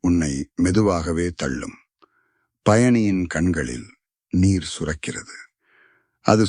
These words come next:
சோகத்தின் கண்ணீர் அல்ல, அது விடுதலை உணர்வின் கண்ணீர்.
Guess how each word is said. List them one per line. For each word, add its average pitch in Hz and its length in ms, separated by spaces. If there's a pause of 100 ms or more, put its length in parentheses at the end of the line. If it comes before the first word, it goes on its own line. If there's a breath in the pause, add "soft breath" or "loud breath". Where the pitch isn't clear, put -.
சோகத்தின் 107 600
கண்ணீர் 82 520
அல்ல, 78 360 (260)
அது 85 220
விடுதலை 123 420
உணர்வின் 78 520
கண்ணீர். 64 520